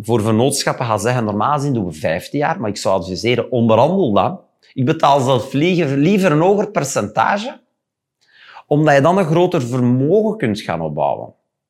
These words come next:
Hè. Ik zou er heel gedetailleerd verder willen op ingaan, maar daarvoor hebben we nu niet voldoende tijd.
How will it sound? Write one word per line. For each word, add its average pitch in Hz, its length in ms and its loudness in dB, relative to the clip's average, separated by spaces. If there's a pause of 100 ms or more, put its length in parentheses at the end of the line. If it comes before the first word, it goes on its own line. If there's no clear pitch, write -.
Hè. 107 160 -10 (400)
Ik 131 220 -4
zou 135 320 2
er 135 80 4
heel 127 340 4
gedetailleerd 143 640 2
verder 135 280 0
willen 131 160 2
op - 140 -6
ingaan, 160 420 -4
maar 120 100 -2
daarvoor 113 300 -2
hebben 127 220 -2
we 113 60 0
nu 143 160 2
niet 175 200 -2
voldoende 92 420 -4
tijd. - 360 -8